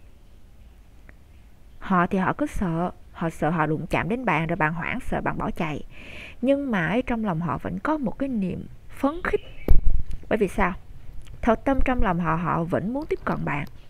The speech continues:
để họ tìm hiểu xem, à, ờ, cái nguyên do gì mà bạn lại che giấu những cái năng lực của mình. Cái nguyên do gì để bạn có được những cái, ờ, nhận thức, những cái tư duy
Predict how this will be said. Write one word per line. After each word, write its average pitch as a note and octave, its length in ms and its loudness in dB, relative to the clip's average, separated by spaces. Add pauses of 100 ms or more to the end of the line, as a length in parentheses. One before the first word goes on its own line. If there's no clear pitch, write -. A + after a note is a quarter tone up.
để G#3 100 4
họ G#3 220 12
tìm F3 140 12
hiểu F3 140 10
xem, A#3 320 12
à, F#3+ 380 2 (480)
ờ, F3 180 2
cái D#4+ 180 0
nguyên C4+ 320 -2
do A#3+ 160 4
gì G3 240 2
mà E3 120 0
bạn C#3 180 0
lại C#3+ 100 0
che B3 260 2
giấu C4+ 180 2
những D4+ 160 -4
cái C#4 120 0
năng C4 160 -2
lực G#3+ 200 -2
của - 100 -6
mình. A3+ 160 0 (480)
Cái D#4+ 100 0
nguyên C#4 320 -2
do B3 200 4
gì G3+ 260 2
để E3+ 160 2
bạn A2 340 -2 (400)
có D#4 300 4 (160)
được F#3+ 320 2
những F3 220 -4
cái, D4+ 240 2
ờ, - 140 2 (300)
nhận F#3 320 2
thức, F4 200 0
những - 140 -6
cái D#4 220 -2
tư D4+ 380 2
duy C#4 380 0